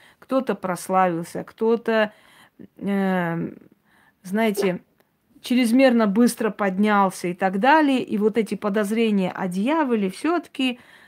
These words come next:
все-таки не беспочвенны. Но я хочу вам сказать одну вещь. Пошел вон, Алекс, или кто там т-, ты?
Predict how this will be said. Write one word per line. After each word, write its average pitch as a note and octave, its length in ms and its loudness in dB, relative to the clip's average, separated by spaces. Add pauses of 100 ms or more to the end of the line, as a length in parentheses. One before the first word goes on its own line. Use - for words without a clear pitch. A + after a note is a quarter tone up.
все-таки C4 540 0
не A#3+ 160 6
беспочвенны. E3+ 960 -4 (360)
Но A#3+ 100 2
я E4 140 4
хочу C#4+ 300 -2
вам B3 120 2
сказать A3+ 300 -2
одну G#3+ 240 -2
вещь. F#3+ 480 -6 (2500)
Пошел B3 320 2
вон, G3+ 240 2
Алекс, G3+ 360 0
или F#3 120 -4
кто F#3 260 -6
там D#3+ 240 -6
т-, - 80 -16 (140)
ты? D3+ 240 -10